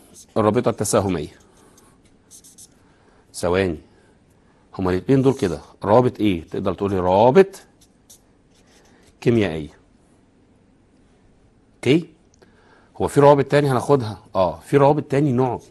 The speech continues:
جديد عليك اسمه روابط فيزيائية، ودي يخص بيها الرابطة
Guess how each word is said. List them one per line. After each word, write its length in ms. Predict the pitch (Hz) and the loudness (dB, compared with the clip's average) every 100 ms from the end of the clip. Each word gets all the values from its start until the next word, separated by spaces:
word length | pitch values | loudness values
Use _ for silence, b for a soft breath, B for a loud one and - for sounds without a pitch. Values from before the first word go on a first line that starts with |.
| 92 | -10
جديد 280 | 98 131 107 | -4 -2 0
عليك 500 | 101 120 139 - - | 2 0 -2 -6 -12
اسمه 220 | - 107 | -8 -2
روابط 380 | 98 113 127 139 - b b b - | 0 2 2 -2 -10 b b b -2
فيزيائية، 1200 | 127 104 104 120 120 120 - _ - - 80 - - - _ _ _ _ _ _ _ b b b b b b b - | -2 0 0 2 2 -2 -12 _ -12 -8 -8 -10 -20 -20 _ _ _ _ _ _ _ b b b b b b b -8
ودي 400 | 95 127 120 85 | -2 0 0 -2
يخص 320 | 85 127 - | -2 -2 0
بيها 200 | 113 104 | 0 2
الرابطة 400 | 104 104 92 - | 2 2 0 -6